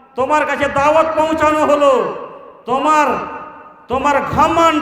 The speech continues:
তোমার গর্ব, তোমার তাকাব্বুর, তোমার সীমা লঙ্ঘন করা কাজ, এতে কোনো রকমের প্রভাব পড়ল না। আল আন, এখন,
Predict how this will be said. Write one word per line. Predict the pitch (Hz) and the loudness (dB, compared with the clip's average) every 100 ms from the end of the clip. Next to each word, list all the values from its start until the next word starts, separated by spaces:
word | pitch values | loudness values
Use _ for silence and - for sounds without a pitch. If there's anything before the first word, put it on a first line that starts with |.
| 277 | 0
তোমার | 269 277 262 | 0 0 0
গর্ব, | 285 320 320 320 311 285 | 2 4 4 4 2 2
তোমার | 277 269 - | 0 -2 -2
তাকাব্বুর, | 285 302 320 320 349 302 - - - - | -2 2 2 2 2 2 -2 -8 -12 -10
তোমার | 240 285 262 - | -4 -2 -2 -4
সীমা | 277 320 | -2 0
লঙ্ঘন | 330 330 320 320 320 | 2 2 2 0 2
করা | 320 311 | 2 2
কাজ, | 320 302 285 - - - - - | 2 2 0 -6 -12 -14 -18 -10
এতে | 202 214 247 | -6 -4 -4
কোনো | 240 247 | -2 0
রকমের | 247 240 240 - | 0 0 -2 -2
প্রভাব | 226 220 240 - | -2 0 0 0
পড়ল | 233 220 220 | -4 -2 -2
না। | 214 196 180 - - - | -2 -4 -4 -8 -12 -4
আল | 202 262 277 294 269 | 2 4 4 2 0
আন, | 233 277 311 330 302 - - | 0 0 0 -2 -4 -8 -4
এখন, | 208 247 254 339 370 370 - | 0 0 2 6 8 6 4